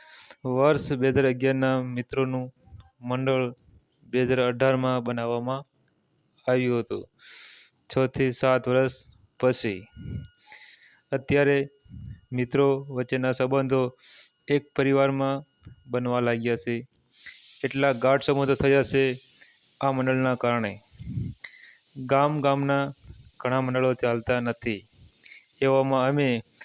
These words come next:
ઓનલાઈન મંડળ ચલાવી રહ્યા છીએ. તો ચાલો જાણીએ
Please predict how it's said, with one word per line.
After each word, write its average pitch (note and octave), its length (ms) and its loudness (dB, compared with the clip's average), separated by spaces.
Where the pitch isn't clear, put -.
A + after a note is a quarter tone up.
ઓનલાઈન C3 340 0
મંડળ B2+ 300 2
ચલાવી B2+ 320 2
રહ્યા A#2+ 260 2
છીએ. G#2 360 -8
તો C3+ 280 4
ચાલો C#3+ 400 6
જાણીએ C3+ 460 2